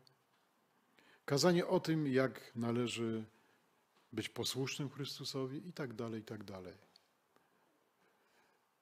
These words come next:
Na pewno część Kościoła by się nawróciła. Na sto procent. Wszędzie jest pole do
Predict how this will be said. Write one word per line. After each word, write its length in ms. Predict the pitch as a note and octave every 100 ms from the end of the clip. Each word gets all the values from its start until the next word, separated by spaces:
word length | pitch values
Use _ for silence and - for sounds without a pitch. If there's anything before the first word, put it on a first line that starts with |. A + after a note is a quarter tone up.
| - A2+ D#3+ B2+
Na 180 | B2
pewno 460 | - D#3+ D#3 C3+ C#3+
część 360 | - C3+ B2+ -
Kościoła 420 | A2+ - C3+ A#2
by 120 | G#2+
się 120 | A2
nawróciła. 600 | G#2 G2 G2 - F#2 F2+ - _ _ _ _ _ _ _
Na 160 | A2 G#2+
sto 200 | - C#3
procent. 540 | - G#2+ - F2 - - _ _ _ _ _ _ _ _ _ _ _ _ _ _ _ _ _ _ _ _ -
Wszędzie 680 | - - F#3 G3+ F#3 F3+ D3+
jest 340 | B2 - -
pole 540 | - C#3 C3+ C3+ C3+ B2+ _ _ -
do 340 | G2 A2 G#2+